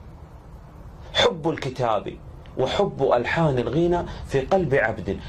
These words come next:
ليس يجتمعان. برئنا إلى الله من معشر بهم مرض من سماع الغنى، فعشنا على سنة المصطفى عليه الصلاة والسلام. صلى الله يجعلنا وإياكم منهم. وعاشوا على دندنة دندنة.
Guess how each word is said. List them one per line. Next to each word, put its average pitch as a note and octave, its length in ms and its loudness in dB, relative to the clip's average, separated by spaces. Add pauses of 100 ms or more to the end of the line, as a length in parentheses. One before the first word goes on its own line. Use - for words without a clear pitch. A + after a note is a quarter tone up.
(100)
ليس G3+ 300 4
يجتمعان. G2+ 800 0 (200)
برئنا C#3 540 4
إلى C#3 160 4
الله C#3+ 420 4
من C3 220 0
معشر A#2+ 420 2
بهم D3 420 4
مرض C#3+ 300 4
من A#2+ 220 0
سماع D3 440 4
الغنى، A#2 340 2 (280)
فعشنا C#3+ 520 2
على C3+ 260 4
سنة D#3+ 460 0
المصطفى C3 500 0
عليه A2 220 0
الصلاة G#2 380 0
والسلام. - 340 -6
صلى - 160 0
الله A#2+ 240 4 (260)
يجعلنا B2 260 2
وإياكم A#2+ 280 0
منهم. G#2 240 -4 (400)
وعاشوا A3+ 600 4 (480)
على C#3 240 2
دندنة F3+ 520 0
دندنة. A#2+ 520 -2